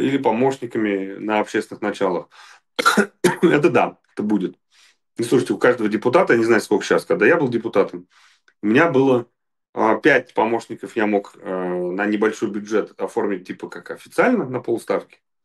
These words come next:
Ну, там небольшие зарплаты. По-моему, э, на всех помощников было что-то около,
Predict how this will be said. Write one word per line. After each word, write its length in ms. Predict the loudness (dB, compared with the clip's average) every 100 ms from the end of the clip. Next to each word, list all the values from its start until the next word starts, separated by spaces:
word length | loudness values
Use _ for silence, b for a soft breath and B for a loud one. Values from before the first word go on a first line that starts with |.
| _ _ _ _ _ _
Ну, 80 | -4
там 220 | -2 0
небольшие 360 | 2 0 -2 -6
зарплаты. 440 | -6 -6 -8 -10 _
По-моему, 960 | -4 -2 -2 -2 -4 -4 -4 -8 -12
э, 20 | -14 -20 _
на 140 | -6
всех 180 | -2 0
помощников 600 | 2 2 2 0 -6 -4
было 200 | -2 -2
что-то 320 | -2 -4 -2
около, 340 | -2 -4 -8